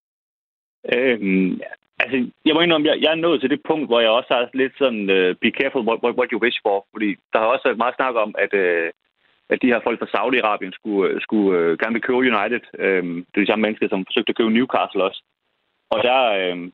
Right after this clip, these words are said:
der vil jeg så sige, der, der vil jeg personligt trods alt hellere, øh, være ejet af nogle amerikanere, der,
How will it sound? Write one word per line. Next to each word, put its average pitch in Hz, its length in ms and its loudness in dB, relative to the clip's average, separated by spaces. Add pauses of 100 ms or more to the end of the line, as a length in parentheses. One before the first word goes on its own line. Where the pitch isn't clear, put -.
der 123 80 2
vil 151 100 0
jeg 120 100 -6
så 135 120 -4
sige, 135 120 0
der, 135 180 2
der 143 80 2
vil 151 80 2
jeg 127 120 -2
personligt 131 280 -2
trods 117 160 0
alt 113 160 -2
hellere, 120 200 4 (200)
øh, 95 280 -2
være 98 140 4
ejet 104 140 0
af 98 40 -6
nogle 98 260 -6
amerikanere, 101 480 -2
der, 90 80 4